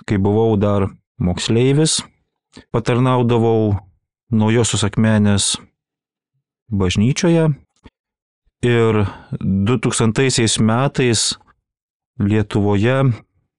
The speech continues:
vyko žygis su kryžiumi aplink Lietuvą, kurią organizavo garsus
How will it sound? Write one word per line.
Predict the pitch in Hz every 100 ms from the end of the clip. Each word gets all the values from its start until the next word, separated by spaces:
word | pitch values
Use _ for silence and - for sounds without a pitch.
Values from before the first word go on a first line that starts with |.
| _ _
vyko | 107 101 104 104 107 101 98 92 - _ _ _ _ - _ _ _ _ -
žygis | 85 101 127 151 160 - - - _ _ _ _ -
su | - 95
kryžiumi | - 95 120 127 147 151 143 - _ _ _ _
aplink | - - 90 90 -
Lietuvą, | 101 113 123 147 143 143 127 _ - _ _ _ _ _ _ _ _ _ _ -
kurią | 113 110 107 104
organizavo | 98 95 98 98 107 107 101 101 98 92 - _ _ - - _ _
garsus | 107 101 90 - 110 -